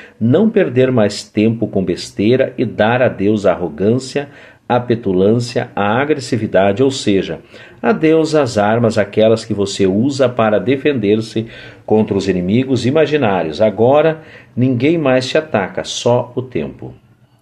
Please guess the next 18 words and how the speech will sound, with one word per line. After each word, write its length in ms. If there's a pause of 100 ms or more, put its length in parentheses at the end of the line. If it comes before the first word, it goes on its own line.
(640)
Em 200
vez 300
de 60
brigar 420
contra 360
ele, 460
alie-se 560
a 80
ele 400 (880)
e 140
tome 480
o 140
tempo 380
todo 580 (280)
para 220
si. 360 (440)
Eu 160
sei 460